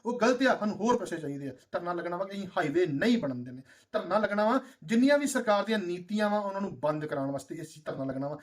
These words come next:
ਔਰ ਹੁਣ ਨਵੇਂ ਕੰਮ ਸਟਾਰਟ ਹੋ ਗਏ ਆ, ਧਰਨੇ ਇਸ ਵਾਸਤੇ ਲੱਗਣੇ ਆ ਕਿ ਜਥੇਬੰਦੀਆਂ ਝੰਡੇ ਲੈ ਕੇ ਲੋਕਾਂ ਦੇ ਕੰਮ ਕਰਾਉਣ ਵਾਸਤੇ ਥਾਣੇ ਪਹੁੰਚ ਜਾਂਦੀਆਂ ਵਾ,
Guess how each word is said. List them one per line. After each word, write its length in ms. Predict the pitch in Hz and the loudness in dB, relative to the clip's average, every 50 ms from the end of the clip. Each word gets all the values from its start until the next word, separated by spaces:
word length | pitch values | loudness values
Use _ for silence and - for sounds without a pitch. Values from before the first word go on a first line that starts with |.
| - _ | -14 _
ਔਰ 80 | 185 185 | -8 -6
ਹੁਣ 140 | 180 190 175 | -6 -4 -4
ਨਵੇਂ 240 | 170 175 180 214 208 | -2 0 0 0 0
ਕੰਮ 160 | 208 180 180 | 0 -4 -4
ਸਟਾਰਟ 260 | 180 - 156 160 175 | -2 -2 -2 0 0
ਹੋ 60 | 180 | -2
ਗਏ 140 | 147 147 160 | -4 0 0
ਆ, 60 | 185 | 0
ਧਰਨੇ 280 | 196 196 190 165 147 156 | 0 0 -2 -4 -4 -8
ਇਸ 80 | 160 | -12
ਵਾਸਤੇ 160 | 175 165 - 175 | -12 -10 -8 -8
ਲੱਗਣੇ 240 | 156 151 151 156 | -8 -6 -6 -4
ਆ 100 | 160 190 | -4 -4
ਕਿ 260 | 208 - - _ - - | -4 -4 -8 _ -6 -4
ਜਥੇਬੰਦੀਆਂ 460 | 180 180 208 202 202 185 196 208 214 | -2 -2 -2 -2 -2 -4 -4 -4 -2
ਝੰਡੇ 300 | 202 185 156 147 165 185 | -2 -4 -2 -2 -2 0
ਲੈ 180 | 180 175 160 | 2 2 2
ਕੇ 200 | - 196 220 226 226 - - - | 2 2 0 0 -2 -4 -8 -4
ਲੋਕਾਂ 380 | 202 208 240 277 277 277 302 294 | 0 2 2 2 2 2 2 2
ਦੇ 80 | 285 277 | 2 2
ਕੰਮ 200 | 240 233 220 220 | 2 0 0 2
ਕਰਾਉਣ 220 | 220 208 202 202 | 2 2 2 2
ਵਾਸਤੇ 300 | 196 190 190 - 214 226 240 240 - - | 0 0 -2 0 0 -2 -2 -2 -6 -4
ਥਾਣੇ 200 | 190 180 180 185 | -2 -2 0 -2
ਪਹੁੰਚ 220 | 185 185 196 202 | -2 -4 -4 -4
ਜਾਂਦੀਆਂ 280 | 202 202 196 202 202 202 | -4 -6 -4 -2 -2 0
ਵਾ, 120 | 226 233 | 0 -2